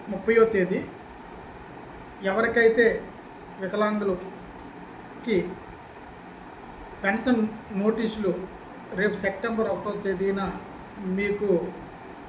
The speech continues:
మంజూరు చేయడం జరగదు అని ఎవరికైతే నోటీసులు వచ్చాయో,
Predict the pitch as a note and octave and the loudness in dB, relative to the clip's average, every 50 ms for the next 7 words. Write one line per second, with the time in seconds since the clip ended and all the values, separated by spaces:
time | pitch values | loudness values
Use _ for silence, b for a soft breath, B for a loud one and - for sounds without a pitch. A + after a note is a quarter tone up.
0 | - - - - - - - - - - - - - - - - F#3+ F3+ F#3 F#3+ | -16 -16 -14 -14 -14 -14 -14 -14 -14 -14 -14 -14 -14 -14 -12 -8 -2 -2 0 2
1 | - G3 A#3+ A#3 A#3 - A3+ G#3+ G#3 G3+ F#3+ F3 - - - - - - - F3 | 4 4 4 4 4 6 6 6 6 6 4 0 -2 -6 -10 -12 -10 -4 2 4
2 | F3 F#3 F#3 F#3 F#3+ F3 G3 F#3+ F#3 F#3+ F#3+ - - - F3 F#3 G3+ G#3+ G3+ F#3 | 4 4 4 4 4 4 4 2 2 0 -6 -8 -6 -2 -2 2 2 2 2 0
3 | G#3 - F3 E3+ F3+ G3 G#3 G3+ G#3 G3+ G3+ G#3 G#3 G3 - - - - - F3+ | -2 -2 0 2 2 2 2 2 2 0 2 2 0 0 0 -2 -6 -6 0 4
4 | F3 F#3 F3+ G3 G3+ - - F3 E3+ - - F3+ E3+ E3 F3+ - | 4 4 4 4 0 0 2 0 0 0 2 2 2 2 2 -2